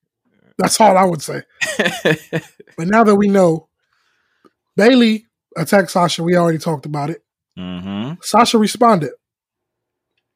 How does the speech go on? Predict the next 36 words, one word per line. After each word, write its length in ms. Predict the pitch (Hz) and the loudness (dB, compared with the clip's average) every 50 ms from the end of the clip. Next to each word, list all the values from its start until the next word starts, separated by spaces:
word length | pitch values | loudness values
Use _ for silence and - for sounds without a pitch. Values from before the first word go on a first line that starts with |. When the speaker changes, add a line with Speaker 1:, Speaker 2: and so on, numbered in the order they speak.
| _ _ _ _ - | _ _ _ _ -6
Speaker 1:
You 100 | 202 196 | -4 -2
know, 160 | 185 170 165 | -2 -2 -2
basically, 420 | 156 175 185 170 - - 190 185 | 0 0 -2 -2 -4 -4 -4 -2
"Oh, 220 | 185 185 202 214 208 | -2 0 0 0 2
yeah, 400 | 208 208 214 214 208 202 208 202 - _ _ _ _ - | 2 2 2 2 2 2 0 0 -4 _ _ _ _ -10
I'm 80 | - 185 | -8 -8
still 260 | 165 - - 170 156 | -6 -4 -4 -4 -4
standing 440 | - - - 226 226 233 226 220 196 | -4 0 2 2 4 4 4 2 2
after 200 | 175 160 - 175 | 0 -2 -2 -4
everything 300 | 170 165 160 170 160 147 | -4 -4 -4 -6 -6 -6
you 100 | 156 156 | -6 -4
did. 520 | 147 190 202 214 208 208 202 202 196 202 - - _ - | 0 4 4 6 6 6 4 4 2 0 -6 -20 _ -6
You 140 | 175 180 170 | -4 -2 -2
used 400 | 151 170 214 233 240 240 190 202 | 0 2 4 6 6 4 4 4
me. 320 | 220 220 220 220 208 208 _ _ _ _ _ _ _ _ _ _ _ _ - | 2 4 4 2 2 0 _ _ _ _ _ _ _ _ _ _ _ _ -6
I'm 120 | 165 185 | -4 0
gonna 180 | 170 190 190 165 | 2 2 2 2
take 280 | - 196 196 190 175 - - _ | 2 2 2 2 0 -2 -12 _
what's 440 | - 156 160 185 185 170 - - 156 | -8 -2 2 2 2 2 0 -4 0
most 260 | 180 180 185 - - | 2 2 2 0 -2
important 400 | 185 151 - 196 190 175 170 170 | -4 -2 0 0 0 2 0 2
to 40 | 190 | 2
you, 200 | 226 240 240 220 | 4 4 4 4
and 120 | 180 160 | 2 0
that's 160 | 160 151 - | -2 -6 -6
that 160 | - 160 156 | -8 -8 -8
SmackDown's 640 | - - 196 185 180 180 165 180 175 175 180 175 165 | -6 -4 -2 -2 -2 0 0 -2 0 0 0 0 -2
win." 100 | 175 - - | -2 -4 -6
And 100 | 147 151 | -6 -8
before 320 | 151 156 - 254 262 262 | -8 -2 2 4 4 4
she 100 | - 277 | 4 2
can 120 | 247 233 233 | 0 0 2
get 140 | 240 247 240 | 2 2 4
it 80 | 240 | 4
out, 280 | 240 247 240 226 - _ _ _ _ _ _ _ _ - | 4 4 4 2 0 _ _ _ _ _ _ _ _ 0
bam, 460 | - - 247 240 208 170 151 135 123 | 2 4 4 4 2 2 -2 -6 -10